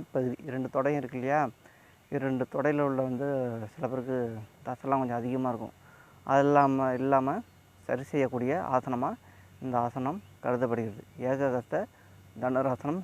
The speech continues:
செய்வதனால் ஏற்படும் நன்மைகளை மீண்டும் ஒரு முறை உங்களிடம் பகிர்ந்து கொள்கிறேன்.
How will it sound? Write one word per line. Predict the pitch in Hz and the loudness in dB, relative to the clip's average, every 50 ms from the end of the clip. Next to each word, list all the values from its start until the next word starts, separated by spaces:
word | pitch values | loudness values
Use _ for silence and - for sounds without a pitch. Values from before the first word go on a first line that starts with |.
| 170 - - | -8 -6 -4
செய்வதனால் | 131 127 123 127 120 120 127 123 123 | -2 0 0 0 0 0 -2 -2 0
ஏற்படும் | 127 131 - - - 131 131 151 190 233 220 - - | 0 -2 -2 -2 -2 -2 -2 -2 -4 -6 -10 -10 -10
நன்மைகளை | 131 127 123 127 120 123 131 151 185 190 190 - | -6 -6 -4 -4 -4 -4 -4 -4 -6 -8 -10 -8
மீண்டும் | 123 127 127 127 131 120 120 | -6 -4 -4 -4 -4 -4 -4
ஒரு | 120 120 | -6 -6
முறை | 117 120 120 110 143 226 285 - - - - - - - - - - - - - - - | -6 -6 -4 -4 -6 -6 -6 -10 -18 -20 -20 -20 -20 -20 -20 -20 -20 -20 -20 -20 -20 -12
உங்களிடம் | - 127 120 117 113 131 131 127 131 | -8 -6 -4 -4 -2 -2 -2 -2 0
பகிர்ந்து | 120 123 120 120 123 | 0 0 0 -2 -2
கொள்கிறேன். | 113 113 113 107 113 113 131 170 | -2 -4 -4 -4 -4 -4 -4 -4